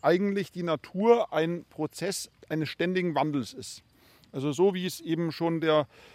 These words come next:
griechische Philosoph Heraklit formuliert hat, alles fließt, alles ist im ständigen Wechsel, im ständigen Wandel begriffen,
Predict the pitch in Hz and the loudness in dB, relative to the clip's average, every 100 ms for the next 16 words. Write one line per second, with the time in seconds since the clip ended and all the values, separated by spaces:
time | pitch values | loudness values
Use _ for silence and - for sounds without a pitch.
0 | - - - 175 175 165 170 170 160 151 | -20 -14 -8 -4 -4 -2 -4 -2 -2 0
1 | 190 165 - - 151 156 143 147 208 - | -2 -2 -12 -10 -4 0 0 2 0 0
2 | 185 185 180 190 - 175 117 160 170 - | 0 0 0 -2 0 -2 2 2 2 -2
3 | - 165 240 - - 165 185 - - 160 | -6 -4 -2 -4 -2 2 2 0 -4 -4
4 | - 165 190 185 151 - - 202 165 147 | -4 -6 -4 -2 -2 -4 -2 -2 -2 -4
5 | 165 170 165 143 147 196 180 170 180 - | -6 -4 0 2 2 2 0 0 -2 -2
6 | 180 | -6